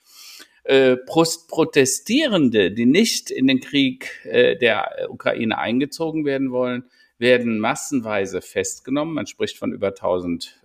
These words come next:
äh, Festnahmen. Äh, und Kiew fordert, äh, jetzt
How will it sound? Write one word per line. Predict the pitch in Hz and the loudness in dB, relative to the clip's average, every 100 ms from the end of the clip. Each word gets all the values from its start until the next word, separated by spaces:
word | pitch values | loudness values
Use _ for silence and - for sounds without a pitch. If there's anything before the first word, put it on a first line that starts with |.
| - | -8
äh, | 87 | -6
Festnahmen. | - 95 - - 110 113 123 131 127 - - - _ _ | 0 0 0 -6 -2 0 0 0 -2 -10 -20 -20 _ _
Äh, | 123 120 | 6 8
und | 117 - 123 113 | 6 6 4 4
Kiew | - 117 120 139 175 | -2 0 4 6 4
fordert, | - - 104 117 127 147 151 - - - | 2 2 4 4 4 2 0 -6 -10 -4
äh, | 123 131 | 2 2
jetzt | 127 107 110 123 135 - - - | 2 0 2 2 0 -6 -10 -16